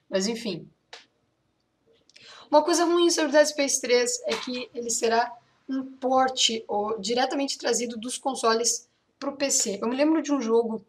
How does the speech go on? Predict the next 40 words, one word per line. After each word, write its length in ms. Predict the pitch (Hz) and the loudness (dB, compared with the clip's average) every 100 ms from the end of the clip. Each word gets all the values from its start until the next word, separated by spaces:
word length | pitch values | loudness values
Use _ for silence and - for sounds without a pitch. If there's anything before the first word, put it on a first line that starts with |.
| _ | _
onde 240 | 240 226 | -8 -6
foi 200 | 226 240 | -4 -4
feito 340 | 226 240 233 226 | -2 -4 -4 -6
isso 280 | 220 - 233 | -6 -6 -6
e 40 | |
o 40 | |
jogo 200 | 220 220 | -2 -4
ficou 260 | 226 - 240 | -4 -10 -8
um 60 | 240 | -4
lixo, 300 | 214 208 - | -2 -2 -2
mas 120 | 196 | 0
agora 180 | 202 214 | 0 0
eu 20 | |
não 80 | 220 | -4
me 100 | 214 | -2
lembro. 340 | 202 196 180 _ - - - | -2 -4 -8 _ -20 -20 -4
Eu 140 | 233 254 | 4 4
acho 240 | 277 269 | 4 0
que 80 | 262 | -8
foi 160 | 240 240 | -4 -2
no 80 | |
Resident 380 | 233 226 214 220 | 0 0 -2 -4
Evil 200 | 226 247 | -4 -4
quatro, 340 | - 214 208 196 | 2 2 2 -6
que 120 | 202 | -6
veio 200 | 196 202 | -4 -6
do 80 | 196 | -6
PlayStation 560 | 202 202 233 220 220 | -4 -4 -4 -6 -8
dois 520 | 190 196 240 - - _ _ _ _ _ | -4 -4 -2 -2 -4 _ _ _ _ _
pro 200 | 240 254 | -10 -6
P 120 | 254 | 0
C, 480 | - - 190 208 - _ _ - | 2 2 0 -4 -12 _ _ -8
onde 160 | 208 220 | -6 -4
os 100 | 196 | 0
gráficos 560 | 202 214 226 233 226 | 2 0 -2 -8 -8
ficaram 480 | - 180 214 220 220 | -6 0 2 2 0
horríveis 500 | 196 196 233 196 175 | -2 -4 -4 -4 -6
no 120 | 180 | -8
P 140 | 175 165 | -6 -2
C. 280 | - 147 | -2 -2